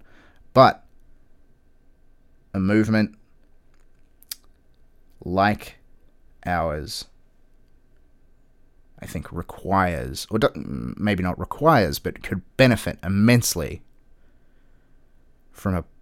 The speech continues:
publicly ratified leader position through the electoral system. It's not the be-all and end-all. I don't think that he'll immediately fix everything. I don't know if he'll be able to get Medicare for All off the ground or free college or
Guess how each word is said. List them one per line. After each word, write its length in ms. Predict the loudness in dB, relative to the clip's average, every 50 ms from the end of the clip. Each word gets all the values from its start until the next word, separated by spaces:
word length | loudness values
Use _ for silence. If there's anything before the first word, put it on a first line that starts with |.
| _ -12 -8
publicly 840 | -4 0 0 2 2 2 0 0 2 0 2 2 2 2 2 0 -2 -8 _ _ -20 -20 _ _ _ -20 -20 -20 -20 -20 _ _ -20 _ _ _ -20 -16
ratified 960 | -10 -2 2 2 4 4 2 0 -2 -2 0 0 0 0 0 -2 -4 -6 -10 -14 -14 -10
leader 280 | -8 -6 -6 -4 -6
position 460 | -6 -8 -8 -8 -8 -8 -8 -8 -10 -10
through 200 | -8 -8 -8 -8
the 100 | -6 -8
electoral 560 | -6 -8 -8 -10 -10 -10 -10 -8 -10 -10 -12 -16 _ -20 -18 -12
system. 500 | -12 -10 -10 -10 -12 -12 -14 -14 -14 -16 -20 -20 -16 -12
It's 140 | -8 -2 0
not 160 | 0 0 0
the 80 | 0 -2
be-all 380 | 0 2 4 4 4 2 2
and 80 | 0 0
end-all. 420 | 0 0 2 2 2 0 0 -2 -2
I 60 | -2
don't 180 | -2 -2 -2 -4
think 180 | -6 -8 -6
that 140 | -6 -8 -8
he'll 200 | -6 -4 -2 -2
immediately 520 | -2 -2 0 -2 -2 -2 -4 -4 -6 -8 -10
fix 460 | -8 -6 -6 -6 -4 -4 -6 -8 -6 -4
everything. 560 | -4 -2 0 -2 -2 -2 -2 -2 -2 0 -2
I 80 | -2
don't 300 | -2 -2 -2 -2 -2 -2
know 200 | -2 0 0 0
if 140 | 0 0 -2
he'll 120 | -4 -4 -2
be 120 | 0 0
able 140 | 0 0 -2
to 80 | -2
get 120 | -4 -4 -2
Medicare 380 | -2 -4 -4 -4 -4 -4 -4
for 160 | -2 -2 -2 -2
All 120 | -2 -2
off 120 | -4 -4
the 80 | -6 -6
ground 360 | -2 0 2 4 4 2 2
or 60 | 0
free 200 | -2 -4 -6 -6
college 480 | -6 -2 0 2 2 2 2 0 -2 -4
or 160 | -4 -6 -6